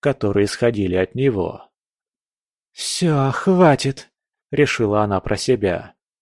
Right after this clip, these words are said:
"С меня довольно этих игр с тенями,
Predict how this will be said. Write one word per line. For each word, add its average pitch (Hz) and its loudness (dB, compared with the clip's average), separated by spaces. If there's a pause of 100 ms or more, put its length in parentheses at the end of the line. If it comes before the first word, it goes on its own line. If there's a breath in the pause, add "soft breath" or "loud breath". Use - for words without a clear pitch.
(260)
"С - -8
меня 175 2
довольно 127 2
этих 127 0
игр 120 0
с - -8
тенями, 113 0